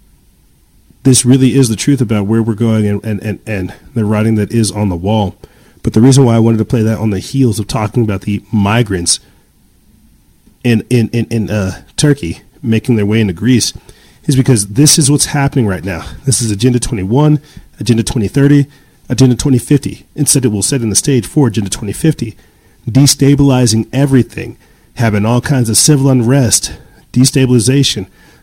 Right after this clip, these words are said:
uh, chaos, so that they can come through with the order. I think everybody understands the world that we're in right now is becoming increasingly chaotic. But crying never did anybody any good.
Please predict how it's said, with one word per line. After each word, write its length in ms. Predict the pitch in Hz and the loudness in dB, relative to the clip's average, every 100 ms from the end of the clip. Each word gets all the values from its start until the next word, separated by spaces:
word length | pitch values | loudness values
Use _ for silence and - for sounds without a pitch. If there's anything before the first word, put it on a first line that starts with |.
| - | -8
uh, 180 | - 73 - _ - | -6 -6 -12 _ -6
chaos, 640 | 123 156 139 90 101 - - | 2 4 4 2 -2 -4 -6
so 180 | - 135 | -6 -4
that 60 | |
they 140 | 113 117 | -2 -4
can 160 | 123 | -4
come 220 | 117 131 | -2 -2
through 240 | 120 139 113 | 0 0 0
with 180 | 110 104 | -2 -4
the 120 | 95 | 0
order. 360 | 123 131 87 - _ _ - | 0 0 -2 -10 _ _ -6
I 100 | 139 | -4
think 220 | - 107 | -2 -4
everybody 360 | 127 139 131 135 | -2 0 2 2
understands 580 | 131 123 147 143 95 - | 2 -2 -2 -2 -2 -6
the 100 | 101 | -6
world 240 | 117 127 | -2 0
that 100 | 123 | 0
we're 140 | 113 | 0
in 180 | 95 151 | 0 0
right 180 | 123 95 | 0 -2
now 220 | 101 98 | -6 -6
is 160 | 107 98 | -6 -6
becoming 400 | 110 - 120 113 | -6 -4 -4 -2
increasingly 720 | 120 - - 156 - 92 92 | -4 -4 -2 0 0 -4 -8
chaotic. 600 | - 95 90 92 - - _ _ _ _ _ _ _ _ _ _ _ _ _ _ _ _ _ | -8 -8 -6 -8 -12 -20 _ _ _ _ _ _ _ _ _ _ _ _ _ _ _ _ _
But 160 | 113 104 | -4 -4
crying 520 | - 156 160 117 123 | 0 4 4 4 4
never 220 | 120 117 | 2 2
did 220 | 110 104 127 | 0 0 2
anybody 500 | 135 123 113 117 120 | 4 4 2 0 2
any 160 | 120 | 0
good. 400 | 104 113 95 - | 0 -2 -2 -8